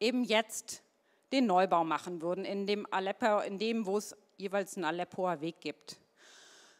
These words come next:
Und in dieser großen Deutschlandkarte stellt man das fest, mit dem sich jetzt, ähm, von dem wir schon sehr viel gehört haben. Es gibt eben, es gibt zwei große gegenläufige Bewegungen,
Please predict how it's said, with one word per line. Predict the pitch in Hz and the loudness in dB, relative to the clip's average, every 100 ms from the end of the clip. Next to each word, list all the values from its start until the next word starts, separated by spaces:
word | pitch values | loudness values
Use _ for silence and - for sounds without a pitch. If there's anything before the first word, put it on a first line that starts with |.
| _ _ _ | _ _ _
Und | - 247 240 - - - _ _ | -2 -2 0 -6 -8 -12 _ _
in | 240 | -2
dieser | 240 254 | 4 4
großen | 311 233 339 311 | 6 4 4 4
Deutschlandkarte | 226 233 - 302 302 294 - 247 277 269 | 4 2 2 -2 -2 -4 -10 -10 -6 -6
stellt | - 220 262 | -4 -4 -2
man | 226 240 - _ - | -4 -4 -10 _ 0
das | 226 - | 0 0
fest, | - 240 - | -2 -2 -2
mit | 233 214 | -6 -4
dem | 214 202 | -4 -4
sich | 202 | -6
jetzt, | 214 196 - - - - - - - | -6 -8 -8 -10 -14 -20 -20 -20 -2
ähm, | 214 202 202 196 185 - | 2 2 2 -2 -4 -6
von | 208 | -2
dem | 196 202 214 190 208 | 0 0 -4 -6 -4
wir | 202 196 - - | 2 2 0 -8
schon | - 214 208 | -8 -4 0
sehr | 190 | 0
viel | - 208 | 0 -2
gehört | 180 170 220 - | -2 0 -2 -2
haben. | 254 240 262 269 - - - _ | -2 -2 -2 -4 -8 -20 -20 _
Es | 196 | -6
gibt | - 233 | -6 -2
eben, | 233 226 220 214 208 226 | 0 2 2 0 -2 -8
es | - | -4
gibt | 226 - - - _ _ | -4 -4 -14 -16 _ _
zwei | - - 208 208 - _ | -16 0 2 0 -8 _
große | - 196 254 302 277 | -2 6 6 6 0
gegenläufige | 202 254 254 214 220 233 202 | 0 0 0 -2 -4 -6 -10
Bewegungen, | 180 185 180 247 262 269 285 | -8 -6 -6 -4 -4 -2 -4